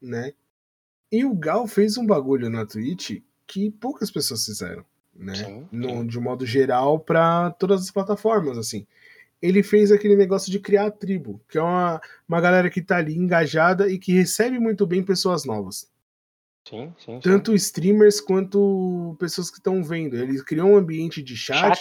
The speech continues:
Speaker 2: Chats, né? Uhum.
Speaker 1: respeitoso pra galera que tá chegando, entendeu? E
Speaker 2: Sim,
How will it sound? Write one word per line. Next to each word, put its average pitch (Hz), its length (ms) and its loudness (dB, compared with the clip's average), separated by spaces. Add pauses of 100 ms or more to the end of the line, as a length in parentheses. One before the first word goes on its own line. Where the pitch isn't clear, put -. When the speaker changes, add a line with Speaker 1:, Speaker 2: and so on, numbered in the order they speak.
Speaker 2:
Chats, 113 160 -4
né? 123 280 -6
Uhum. 120 120 -10
Speaker 1:
respeitoso 180 840 4
pra 113 160 -10
galera 110 320 -6
que - 80 -14
tá 117 100 -12
chegando, 107 440 -12
entendeu? 104 480 -10 (960)
E 147 380 -4
Speaker 2:
Sim, 151 100 0